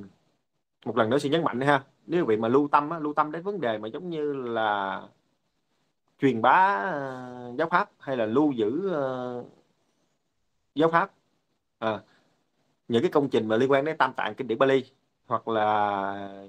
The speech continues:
chú giải và những cái từ điển á, cho Tam Tạng đó, có một số vị đang, đang làm cái điều đó, thì quý vị muốn được cái những phước đó đó, thì quý vị hiểu rõ,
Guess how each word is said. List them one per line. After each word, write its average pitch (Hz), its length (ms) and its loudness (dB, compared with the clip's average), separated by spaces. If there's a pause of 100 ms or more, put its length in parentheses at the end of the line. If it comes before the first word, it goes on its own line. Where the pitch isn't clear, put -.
(120)
chú 208 120 2
giải 135 300 4 (140)
và 110 100 -6
những 107 140 -8
cái 175 100 -4
từ 120 140 2
điển 110 220 0
á, 196 80 -6 (280)
cho 131 360 4
Tam 117 120 -6
Tạng 107 260 -6 (1000)
đó, 127 180 2 (520)
có 147 80 2
một 120 160 0
số 151 120 2
vị 113 200 0
đang, 127 220 2
đang 123 160 4
làm 110 180 2
cái 131 60 -10
điều 110 120 -4
đó, 131 140 -2 (880)
thì 113 60 0
quý 127 60 2
vị 113 300 0
muốn 156 220 4
được 110 100 4
cái 135 140 -2
những 117 120 0
phước 170 140 -2
đó 147 100 2
đó, 151 100 2 (340)
thì 110 60 -4
quý 120 100 0
vị 110 400 0 (680)
hiểu 139 220 4
rõ, 139 280 6